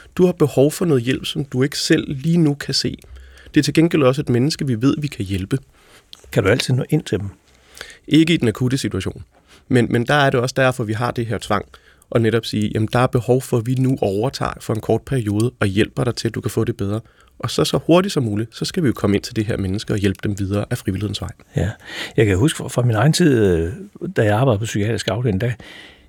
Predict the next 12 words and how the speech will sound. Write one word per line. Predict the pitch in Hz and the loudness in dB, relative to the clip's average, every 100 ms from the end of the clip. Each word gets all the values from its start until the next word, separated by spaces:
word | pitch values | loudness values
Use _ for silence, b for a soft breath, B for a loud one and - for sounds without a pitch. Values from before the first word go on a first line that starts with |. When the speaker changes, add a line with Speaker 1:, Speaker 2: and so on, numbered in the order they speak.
| - | -2
Speaker 2:
jeg | |
kan | 101 | 0
huske | 98 - - | 2 0 0
en | 69 | 0
søndag, | - 151 131 | 2 2 2
hvor | 78 82 | -2 -2
der | 76 | 0
lige | 95 | -2
pludselig | 98 95 - | -2 -4 -2
står | - - | 0 0
fire | - 107 | 2 0
politibetjente | - 87 - 101 104 - 78 71 | 0 -2 -2 -2 -2 0 -2 -4